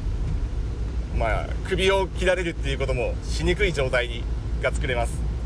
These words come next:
僕も一定の営業成績を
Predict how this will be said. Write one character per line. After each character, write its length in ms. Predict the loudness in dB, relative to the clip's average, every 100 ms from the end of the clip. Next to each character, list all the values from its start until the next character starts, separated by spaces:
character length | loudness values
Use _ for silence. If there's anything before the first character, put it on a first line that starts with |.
| -2 -4 -4 -4 -2 -2 -2 -2 -2 -2
僕 160 | 0
も 100 | 0
一 80 | 0
定 240 | 0 0
の 300 | 2 2 0 -2 -2
営 140 | -2 0
業 180 | 2 2
成 120 | 0
績 280 | -2 0
を 100 | 0